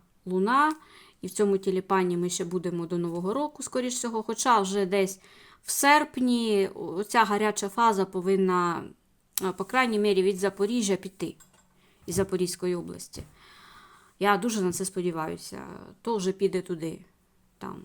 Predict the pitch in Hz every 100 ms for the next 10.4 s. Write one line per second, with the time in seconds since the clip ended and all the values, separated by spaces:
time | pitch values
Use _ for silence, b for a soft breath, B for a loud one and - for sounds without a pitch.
0 | 180 175 190 285 339 - 214 190 180 -
1 | _ _ _ - - 175 180 170 165 -
2 | - - - _ B B B B B B
3 | B B B B - 170 180 185 180 180
4 | 175 214 175 160 - 208 262 302 247 208
5 | 202 190 185 240 - 208 190 233 220 185
6 | - 190 202 220 190 180 185 180 185 180
7 | 180 175 170 170 170 180 185 190 - _
8 | - 220 262 269 - 151 165 180 202 208
9 | 254 226 - 208 180 170 190 190 233 294
10 | - 196 180 196